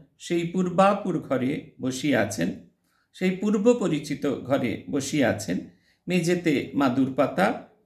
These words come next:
সেখানে নরেন্দ্র ভবনাথ ও আরও দু একজন বসিয়া আছেন। কয়েকটি ছোকরা,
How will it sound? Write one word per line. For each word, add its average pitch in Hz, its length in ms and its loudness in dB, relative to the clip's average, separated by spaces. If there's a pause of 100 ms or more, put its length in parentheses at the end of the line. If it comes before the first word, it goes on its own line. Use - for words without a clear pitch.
(240)
সেখানে 233 420 2
নরেন্দ্র 233 540 4
ভবনাথ 170 760 0
ও 156 40 -2
আরও 175 300 0
দু 185 160 -2
একজন 151 640 2 (180)
বসিয়া 127 480 2
আছেন। - 520 -4 (800)
কয়েকটি 190 500 2
ছোকরা, - 680 -2